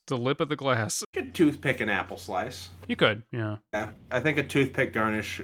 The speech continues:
Speaker 2: goes better for a Manhattan.
Speaker 1: Ah, I would drink this. I would
Speaker 2: Yeah,
Speaker 1: drink this.
Speaker 2: no, this sounds delicious.
Speaker 1: Might go out and make this when I'm not dumping all my money into something
Speaker 2: Who
Speaker 1: else.
Speaker 2: knows? Maybe this,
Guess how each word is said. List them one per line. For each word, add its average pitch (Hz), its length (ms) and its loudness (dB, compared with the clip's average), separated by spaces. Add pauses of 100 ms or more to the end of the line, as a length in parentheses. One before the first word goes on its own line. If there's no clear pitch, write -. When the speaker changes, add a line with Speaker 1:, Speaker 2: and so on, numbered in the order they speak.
Speaker 2:
goes 104 220 2
better 98 260 2
for 104 160 -2
a 92 80 -2
Manhattan. 92 640 -4 (160)
Speaker 1:
Ah, - 220 -8
I 110 120 2
would 117 160 -2
drink 98 280 -6
this. - 400 -12 (260)
I 123 60 -2
would 110 100 0
Speaker 2:
Yeah, 104 180 8
Speaker 1:
drink 95 120 -10
this. 113 80 -4
Speaker 2:
no, 104 260 2
this 107 220 2
sounds 107 360 2
delicious. 92 680 0 (140)
Speaker 1:
Might 107 220 -2
go 107 140 -4
out 101 140 -4
and 101 80 -8
make 101 180 -8
this 104 300 -6
when 104 120 -6
I'm 98 160 -6
not 101 280 -2 (400)
dumping 107 260 0
all 101 120 -4
my 98 120 -4
money 101 360 -4 (280)
into 110 220 -6
something 110 300 -4
Speaker 2:
Who 135 60 6
Speaker 1:
else. 131 120 8
Speaker 2:
knows? 110 160 2
Maybe 113 260 6
this, 113 220 2